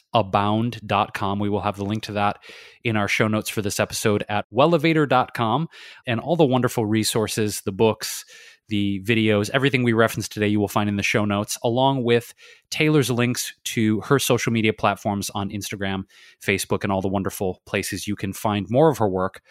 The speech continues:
around finding out what your happiness is and how to live that every single day. Conversely, we have some great, uh, resources as well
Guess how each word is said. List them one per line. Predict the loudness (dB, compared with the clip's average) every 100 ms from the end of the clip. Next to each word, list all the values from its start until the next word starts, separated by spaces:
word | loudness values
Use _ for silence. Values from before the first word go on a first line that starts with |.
| -20 -20 _ 0
around | 2 2
finding | 0 0 0
out | -2 -2
what | -4
your | -2 2 2
happiness | 2 0 0 -2 -2
is | -2 -2 -4 -8
and | -6
how | -6
to | -6
live | -6 -6
that | -4 -4
every | -4 -6
single | -6 -8 -6
day. | -4 -4 -8 -18 -20 _
Conversely, | -2 2 2 0 -2
we | -2 0
have | 0
some | -2 -4
great, | -4 -2 -2 -2 -6
uh, | -2 0 0 -2
resources | -2 0 0 2 0 0 -4 -4
as | -6
well | -2 0 2